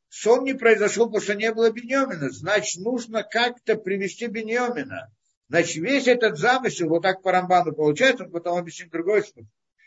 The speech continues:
Получается по Рамбану, что замысел его был, чтобы выполнился сон, нужно привести Беньямина. Как его привести? А за, при, и поэтому он придумывает на них ка-, вот этот вот наговор,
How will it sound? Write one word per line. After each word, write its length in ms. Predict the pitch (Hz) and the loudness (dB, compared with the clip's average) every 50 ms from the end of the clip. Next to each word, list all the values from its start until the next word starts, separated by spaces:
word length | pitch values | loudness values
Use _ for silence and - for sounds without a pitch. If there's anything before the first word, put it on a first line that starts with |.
| _ _ _ _ _ | _ _ _ _ _
Получается 760 | - 165 175 180 175 - - 226 247 254 254 247 - 214 214 | 2 4 4 4 2 2 2 2 2 2 2 0 0 0 0
по 140 | 214 208 208 | 2 2 2
Рамбану, 480 | 208 202 202 202 220 240 254 240 233 185 | 2 2 0 2 2 0 2 0 -2 -4
что 600 | - - - - - 220 220 196 147 - - - _ _ _ _ _ _ | -4 -6 -6 2 4 6 6 6 4 2 0 -6 _ _ _ _ _ _
замысел 680 | - 101 101 117 214 247 262 254 254 226 - 220 220 208 | -16 -12 -2 0 0 0 0 -2 -4 -2 2 2 4 4
его 200 | 208 202 202 220 | 4 4 4 4
был, 160 | 214 214 208 175 | 4 4 4 2
чтобы 300 | - 170 170 165 247 277 | 2 -2 -2 -2 -2 2
выполнился 480 | 269 247 240 233 226 226 226 214 208 | 4 4 4 4 4 2 0 -2 -4
сон, 300 | - - - 277 277 262 | -4 0 0 0 0 0
нужно 240 | 240 247 233 233 240 | 0 -2 0 0 0
привести 720 | 233 - 226 220 214 208 - - 233 233 233 233 208 208 - _ _ _ _ _ | 0 -2 -4 -6 -6 -8 -8 -2 0 2 4 4 2 2 -2 _ _ _ _ _
Беньямина. 640 | 139 170 185 185 190 180 151 120 113 110 98 104 - | -6 -6 -4 0 2 2 2 2 0 -6 -12 -10 -2
Как 260 | - 175 196 185 - | 0 0 0 0 0
его 200 | 226 214 214 214 | 2 2 2 2
привести? 680 | - 190 190 196 190 180 - - - 123 113 120 143 - _ _ _ _ _ _ _ _ _ _ | 4 2 2 2 2 -2 -4 -6 -6 -2 -2 -2 -2 -6 _ _ _ _ _ _ _ _ _ _
А 280 | - 139 143 147 147 143 | 0 2 4 6 4 4
за, 240 | 139 147 160 160 | 6 8 8 8
при, 920 | 160 160 - 170 180 175 170 165 165 165 160 156 156 151 151 147 147 147 143 | 8 4 2 2 4 6 6 6 6 6 6 6 6 4 4 4 4 4 2
и 60 | - | 0
поэтому 460 | _ 160 175 254 285 - - 262 262 254 | _ 0 2 2 2 0 -4 -10 -10 -10
он 140 | 247 - | -10 -8
придумывает 760 | - 220 226 208 190 247 269 262 254 247 240 240 233 233 - _ - _ _ _ | -8 -8 -6 -4 -2 0 0 0 2 2 4 4 2 2 -4 _ -20 _ _ _
на 160 | 180 202 208 | 0 0 0
них 340 | 208 214 233 254 233 220 220 | 0 0 0 0 0 0 0
ка-, 140 | - 214 202 | 0 2 2
вот 160 | 202 196 202 | 2 4 4
этот 280 | 220 214 214 208 202 - | 2 2 2 -2 -4 -2
вот 300 | 196 202 202 202 202 - | 0 2 2 2 0 -2
наговор, 500 | 202 196 185 160 139 131 123 170 165 | 0 0 0 0 0 -2 -4 -4 -10